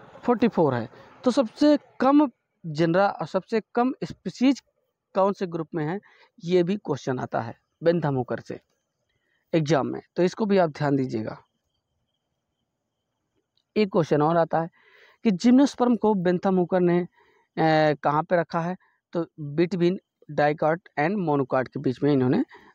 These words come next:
रखा है। इसको ध्यान दीजिएगा, इस बात को भूलिएगा मत आप लोग। ओके,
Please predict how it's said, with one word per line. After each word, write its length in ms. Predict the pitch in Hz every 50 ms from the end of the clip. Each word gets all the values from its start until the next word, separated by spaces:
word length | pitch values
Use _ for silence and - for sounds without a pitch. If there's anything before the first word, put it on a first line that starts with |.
| -
रखा 240 | 127 131 127 156 147
है। 60 | 143
इसको 200 | 135 - - 208
ध्यान 220 | 170 147 139 139 131
दीजिएगा, 320 | 131 131 135 143 160 180
इस 100 | 190 - -
बात 160 | 160 165 -
को 80 | - 151
भूलिएगा 460 | 147 - - 190 196 214 208 190 151
मत 180 | 139 120 -
आप 120 | 110 - -
लोग। 180 | 101 107 - - _ _ _ _ _ _ -
ओके, 140 | 175 269